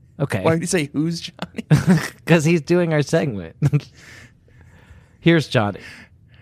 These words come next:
Speaker 2: I don't think he did our
Speaker 1: "Here's
Speaker 2: segment.
Speaker 1: Johnny."
Speaker 2: Yeah. So it sounds like our choices are Johnny Mnemonic, Johnny Cage,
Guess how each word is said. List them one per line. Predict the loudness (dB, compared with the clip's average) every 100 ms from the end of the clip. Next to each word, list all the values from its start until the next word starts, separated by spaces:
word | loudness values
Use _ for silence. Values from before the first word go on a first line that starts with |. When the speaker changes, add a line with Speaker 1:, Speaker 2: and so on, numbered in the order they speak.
| -20 _ -6
Speaker 2:
I | 0
don't | 2 4
think | 4
he | 4
did | 4 4
our |
Speaker 1:
"Here's | 4
Speaker 2:
segment. | 4 2 0 -4 -12 -20 -20 2
Speaker 1:
Johnny." | 4 6 4 -4 -8 -16 -16 _ -12
Speaker 2:
Yeah. | -6 -6 -8 -16 -20 -20 -20 -16 0
So | 4 4
it | 4
sounds | 2 2
like | 2
our | 2 2 -4
choices | 0 2 2 0 0
are |
Johnny | 2 2 4 2
Mnemonic, | 4 4 4 2 -2 -10
Johnny | -4 -2 0 -2
Cage, | 0 0 0 0 -4 -8 -16